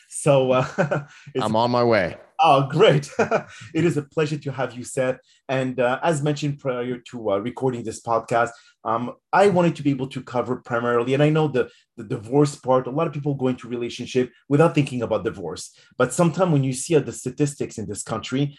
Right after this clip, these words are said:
Speaker 1: where fifty percent of divorces, uh, happen in the first marriage, then it goes up to sixty-seven, and then seventy-three percent for the third marriage, um, it's something that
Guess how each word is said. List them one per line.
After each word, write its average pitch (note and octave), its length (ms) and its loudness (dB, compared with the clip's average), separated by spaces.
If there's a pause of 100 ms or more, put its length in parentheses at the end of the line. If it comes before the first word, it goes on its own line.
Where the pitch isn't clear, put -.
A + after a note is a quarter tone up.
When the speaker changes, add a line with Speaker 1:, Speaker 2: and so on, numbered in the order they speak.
Speaker 1:
where A2+ 160 2
fifty D3 340 -2
percent B2+ 340 -4
of G#2 80 -4
divorces, A2+ 720 -4 (300)
uh, G2+ 140 -2
happen A2 340 -4
in F2+ 80 -8
the - 80 -4
first D3 320 -2
marriage, B2 520 0
then A#2 120 -4
it A2+ 100 -6
goes A#2 220 -6
up A2+ 120 -6
to - 80 -18
sixty-seven, C#3+ 720 0 (160)
and A2+ 120 -6
then A#2 100 -6
seventy-three D3 640 -2
percent A#2+ 340 -8
for G#2+ 80 -8
the G#2 100 -4
third G#2 260 -4
marriage, C#3+ 380 0 (320)
um, B2 420 0 (140)
it's E3+ 160 -6
something G#3 300 -2
that D3 180 -2